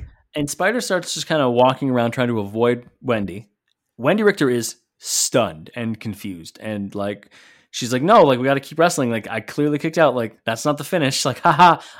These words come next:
I'm being professional. Let me finish the match." The referee was in on it too. He knew to count the fast pin. He knew that this was the plan. Wendy attacks the spider, I believe at first in kayfabe.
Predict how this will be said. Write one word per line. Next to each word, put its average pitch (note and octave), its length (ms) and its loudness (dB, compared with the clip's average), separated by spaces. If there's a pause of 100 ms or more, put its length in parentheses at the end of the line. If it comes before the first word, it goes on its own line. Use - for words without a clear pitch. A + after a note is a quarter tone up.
I'm D3+ 180 2
being D#3 200 0
professional. C3+ 720 -2 (180)
Let C3 240 -2
me C3 360 -4
finish B2+ 380 -4
the B2 80 -6
match." B2 560 -4 (760)
The C#3 80 0
referee A3+ 380 2
was E3 160 2
in D3+ 120 2
on C3+ 140 4
it - 140 -8
too. A2 300 -12 (440)
He F#3 200 -4
knew E3+ 200 0
to F#3 60 -12
count D3 300 -6
the C#3+ 80 -12
fast B2 360 -4
pin. F#2+ 240 -12 (460)
He D3+ 260 -4
knew C3+ 200 0
that C3+ 140 -8
this - 180 -8
was B2 100 -12
the - 100 -12
plan. - 400 -10 (840)
Wendy D3 680 0 (460)
attacks D3+ 480 0
the G3 80 -8
spider, A2 580 -4 (1040)
I F3 100 0
believe G#3 340 0
at A#3 180 0
first G#3+ 400 -4
in D#3+ 140 -6
kayfabe. B2 480 -2